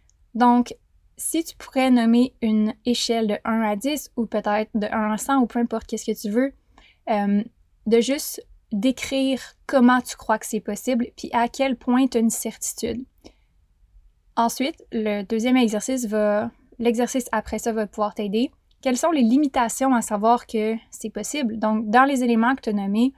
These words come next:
est-ce qu'il y a des choses qui ont ressorti comme, « Ah, mais oui, je crois que c'est possible, mais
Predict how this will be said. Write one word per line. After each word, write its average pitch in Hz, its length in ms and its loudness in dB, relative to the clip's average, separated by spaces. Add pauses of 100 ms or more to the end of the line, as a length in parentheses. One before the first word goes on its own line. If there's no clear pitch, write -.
(140)
est-ce 247 140 -6
qu'il 339 80 -4
y 359 40 0
a - 20 2
des 294 60 0
choses 262 260 -2
qui - 80 -2
ont 214 60 -2
ressorti 262 520 -4 (320)
comme, « 233 320 4 (480)
Ah, 277 240 10
mais 233 200 6
oui, 254 340 2
je 226 100 0
crois 269 260 4
que - 80 -6
c'est 277 120 -6
possible, 262 480 -2 (100)
mais 285 540 6